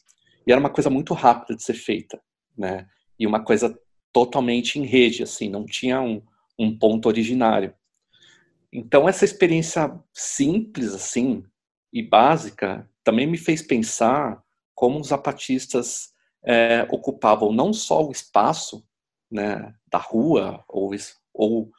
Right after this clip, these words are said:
um, criavam um território autônomo, né, de, de, de vida, território físico, né,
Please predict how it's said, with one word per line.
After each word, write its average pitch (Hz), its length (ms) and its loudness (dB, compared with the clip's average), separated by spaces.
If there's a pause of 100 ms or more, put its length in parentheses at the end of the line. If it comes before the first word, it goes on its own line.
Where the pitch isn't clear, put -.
(220)
um, 113 120 -2 (160)
criavam 127 440 2
um 151 40 -4
território 113 500 0 (120)
autônomo, 113 800 -2 (320)
né, 101 240 -4
de, - 300 -12
de, 110 300 -8
de - 160 -12
vida, 117 500 -2 (540)
território 95 360 -4
físico, - 560 -6
né, 104 240 -12